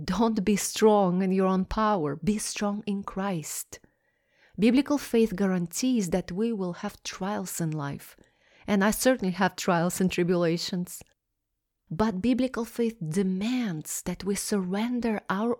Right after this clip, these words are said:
own power and live in the power of Christ, through whom all things are possible. To be strong during hard times,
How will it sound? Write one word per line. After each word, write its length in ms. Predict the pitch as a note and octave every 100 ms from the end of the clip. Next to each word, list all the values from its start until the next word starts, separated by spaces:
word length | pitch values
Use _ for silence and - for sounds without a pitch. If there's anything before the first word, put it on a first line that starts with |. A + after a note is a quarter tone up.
| -
own 360 | G#3 B3 C4 B3+
power 680 | - A3+ A#3 A#3 F#3 D3+ E3 - _ _
and 260 | G3 F3+ - -
live 600 | E3+ F3+ B3+ A#3 D#3 - _
in 200 | G#3 B3
the 120 | B3 B3 -
power 440 | - F#3+ F#3 F#3 - -
of 300 | E3 - - _
Christ, 840 | - E3+ D#3 D3 D3 - - - - - - -
through 260 | - D#3+
whom 520 | C#3+ - A3+ G3 D#3+ - _ _ -
all 480 | G#3 C4 G3 C#3 -
things 520 | F#3 G3 A#3 B3 - -
are 200 | E3 G3
possible. 840 | G#3 - E3+ F#3 - C3+ C#3 D3+ - _ _ _ _ _ _ _ -
To 80 | A3
be 80 | B3+
strong 480 | - - C#4 C#4
during 240 | A#3 A#3+ A3+
hard 340 | - A3 G#3+
times, 720 | - G#3 G3+ D#3 D3+ - -